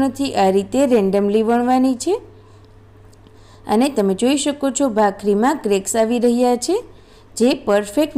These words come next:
મોણની નિશાની છે. જો તમે પરફેક્ટ માપનું મોણ આપ્યું હશે તો આ રીતે ક્રેક્સ પડશે. તો હવે આપણો તવો પણ સરસ રીતે ગરમ થઈ ગયો છે. તો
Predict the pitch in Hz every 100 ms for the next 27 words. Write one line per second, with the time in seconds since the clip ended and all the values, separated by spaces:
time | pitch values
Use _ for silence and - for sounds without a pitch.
0 | 226 202 202 226 285 208 196 247 254 254
1 | 262 240 240 226 202 240 262 196 185 240
2 | 226 233 233 220 240 247 247 269 311 349
3 | 311 233 202 214 196 202 196 196 196 302
4 | - 196 180 - - 233 220 311 440 -
5 | - - _ - - - - - - 226
6 | 208 202 208 - 254 269 202 196 190 226
7 | 311 - 311 294 208 190 190 180 196 240
8 | 262 277 254 269 269 262 269 247